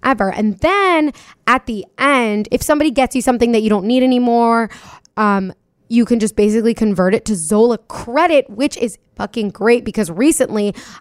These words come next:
I converted some stuff to Zola credit and I bought, like, an air fryer. And not only did I buy an air fryer, but they have a completion discount, twenty percent off for six months after your wedding day. So I got this, like, insanely good air fryer for twenty percent off.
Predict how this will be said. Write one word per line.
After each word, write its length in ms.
I 280
converted 400
some 160
stuff 260
to 100
Zola 240
credit 720
and 160
I 120
bought, 400
like, 260
an 80
air 220
fryer. 360
And 140
not 180
only 300
did 140
I 80
buy 160
an 80
air 120
fryer, 240
but 200
they 80
have 180
a 240
completion 480
discount, 420
twenty 240
percent 300
off 360
for 140
six 360
months 220
after 340
your 100
wedding 220
day. 160
So 160
I 60
got 240
this, 160
like, 140
insanely 520
good 160
air 140
fryer 240
for 100
twenty 220
percent 280
off. 140